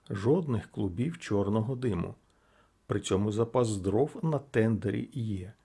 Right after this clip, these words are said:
Отже, тверде паливо використовувалося, але, схоже, у вкрай малих кількостях, бо диму або немає, або дуже мало.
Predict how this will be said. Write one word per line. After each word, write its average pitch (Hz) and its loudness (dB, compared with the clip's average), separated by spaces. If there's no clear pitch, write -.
Отже, 101 0
тверде 90 0
паливо 87 2
використовувалося, 104 0
але, 185 0
схоже, 170 0
у 208 2
вкрай 165 0
малих 107 2
кількостях, - -4
бо 104 0
диму 101 4
або 95 2
немає, 160 0
або 95 0
дуже 120 -2
мало. 98 -6